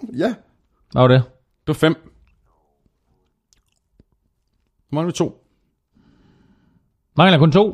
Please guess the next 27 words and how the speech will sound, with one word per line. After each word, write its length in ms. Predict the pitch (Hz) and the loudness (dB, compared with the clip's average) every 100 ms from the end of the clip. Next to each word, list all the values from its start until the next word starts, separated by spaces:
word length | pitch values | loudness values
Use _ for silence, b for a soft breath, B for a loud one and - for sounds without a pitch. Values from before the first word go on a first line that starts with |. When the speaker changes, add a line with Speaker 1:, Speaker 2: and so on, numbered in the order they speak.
| 175 _ - | -10 _ -8
Speaker 2:
Åh, 120 | 139 | -6
oh, 60 | 156 | -6
hold 180 | - 110 | -8 -14
kæft, 460 | - - 135 - | -16 -14 -14 -14
mand. 160 | 104 101 - _ _ _ - | -18 -18 -20 _ _ _ -2
Speaker 1:
Vil 100 | 107 | 2
du 60 | |
hellere 180 | 104 143 | 2 2
mangle 160 | 127 135 | 0 0
fem? 140 | 185 165 B B | -2 -4 B B
Speaker 2:
Nej, 160 | 151 202 | 0 4
nej, 140 | 185 | 4
nej, 140 | 180 170 | 4 4
nej. 80 | |
Jeg 120 | 156 143 | 2 2
troede, 160 | 175 | 4
jeg 40 | 151 | 4
manglede 240 | 147 143 | 2 0
tre, 80 | 170 | 0
men 40 | 139 | 2
jeg 60 | |
mangler 160 | 131 151 | 2 4
kun 140 | 160 | 2
to. 280 | - 170 - B B B B - | 2 0 -2 B B B B 0
Øhm, 1300 | 139 139 135 135 131 131 127 127 123 120 117 113 110 139 | 4 6 6 4 6 6 6 6 6 4 4 2 0 2
Matthew 200 | 151 143 | 0 0
Stafford. 440 | 202 208 - | -2 -4 -8